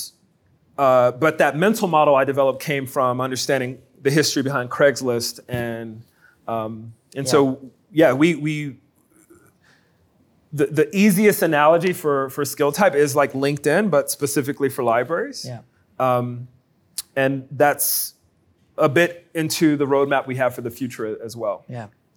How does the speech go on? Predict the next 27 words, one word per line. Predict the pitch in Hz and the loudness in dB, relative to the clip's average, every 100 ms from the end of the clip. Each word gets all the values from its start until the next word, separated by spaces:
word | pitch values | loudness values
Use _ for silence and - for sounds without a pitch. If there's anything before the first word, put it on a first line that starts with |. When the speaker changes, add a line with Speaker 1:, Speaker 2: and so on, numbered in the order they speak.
| 104 | -16
Speaker 1:
Yeah. | 98 | -4
Speaker 2:
And | 180 165 156 _ _ _ | -2 -2 -6 _ _ _
so, | - 185 | 4 4
I | |
mean, | 180 180 | 6 2
and, | 180 175 | -2 -2
and | 170 | -4
this | 180 190 | -4 -4
is | 185 | -4
something | 190 170 180 160 | -4 -4 -6 -4
that, | 147 - | -4 -4
you | 165 | -10
know, | 147 | -10
this, | 139 147 - - _ _ _ _ | -8 -6 -8 -12 _ _ _ _
this | - 175 | -4 -2
conversation, | 214 196 165 175 | 0 0 -2 -4
we, | 180 175 | -6 -6
we | 180 196 | -6 -6
keep | 190 147 | -6 0
going. | 170 165 | 2 2
I | |
think | 156 214 180 | 0 -2 -4
this, | 180 165 - | -6 -8 -6
so | - 160 - | -2 -2 -2
we're | 160 | 0
at | 196 196 | 0 0
the, | 165 | -12